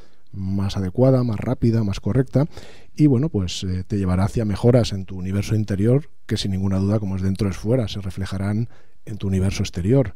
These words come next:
y condicionarán mucho mejor tu vida. Y se trata, pues, de eso, de un trabajo interior, y bueno, es el resultado de dos años de, de trabajo. Aunque sea el decimoctavo libro, pues para mí es como si fuera el primero, la misma ilusión al lanzarlo,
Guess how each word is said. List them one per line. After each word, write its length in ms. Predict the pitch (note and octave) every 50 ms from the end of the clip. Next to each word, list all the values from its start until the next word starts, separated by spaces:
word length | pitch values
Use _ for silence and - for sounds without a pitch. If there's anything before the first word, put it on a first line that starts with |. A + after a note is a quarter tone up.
| - -
y 280 | - - - F#2 F#2 F#2
condicionarán 560 | - G2+ G2 F#2 - - F#2 E2+ E2+ F2 F#2
mucho 220 | F#2+ F#2+ G2 -
mejor 260 | F#2 F#2 - - F2+ F2
tu 140 | - F2+
vida. 200 | G#2 B2+ B2 A#2 - - - - - -
Y 60 | - A2+
se 100 | B2 A#2
trata, 240 | - C3+ B2+ D#3
pues, 160 | C#3+ - A2+ A#2+
de 60 | C3+
eso, 80 | A#2 A#2+
de 60 | A#2
un 60 | A#2 A2+
trabajo 320 | B2+ B2+ B2+ B2 - C3+
interior, 420 | B2+ A2+ G2+ F2+ E2+ F2+ A2 D3+ E3+ - - -
y 220 | - G2+ G2 F#2
bueno, 240 | F#2 G#2+ A2+ D3 F3
es 100 | B2 -
el 120 | B2 A#2 A#2
resultado 400 | A#2 A#2 C3 A#2+ C3 C3 D3 D3
de 80 | C3
dos 200 | A2+ A#2 A#2 -
años 340 | B2 B2+ B2+ B2+ B2 A#2+ A2
de, 280 | A2+ A2+ A2 G#2+ G#2+ G2+
de 120 | G#2+ G#2+
trabajo. 440 | - G#2 G#2 A2 A#2 - - E3 F3 - - - - - - - - -
Aunque 240 | - A#2 - - G#2
sea 100 | - C3
el 80 | B2+
decimoctavo 580 | C3 C3 A2 C3 C3 A#2 G2 - A#2+ A#2+ A#2+ A#2
libro, 360 | A2+ A#2+ B2 B2+ C3 C#3 C#3
pues 380 | - A#2 A2 G#2+ G#2+ G#2+ G2+ -
para 200 | - A2+ G#2 G#2
mí 140 | G#2+ A2 A2+
es 40 | -
como 140 | B2 A2+ G#2
si 80 | G#2+
fuera 220 | G2 - A#2 A2 G#2+
el 60 | G2+
primero, 340 | - G2+ F#2+ G#2 A2+ B2+ A#2+
la 80 | A2
misma 220 | G#2 G2+ G#2+ G#2+ G#2+
ilusión 400 | G#2 G2+ - - A2+ A2+ A2 G#2
al 100 | G2+ G2
lanzarlo, 540 | F#2+ F#2+ - - A2 A2+ A#2 A#2+ C3 D3+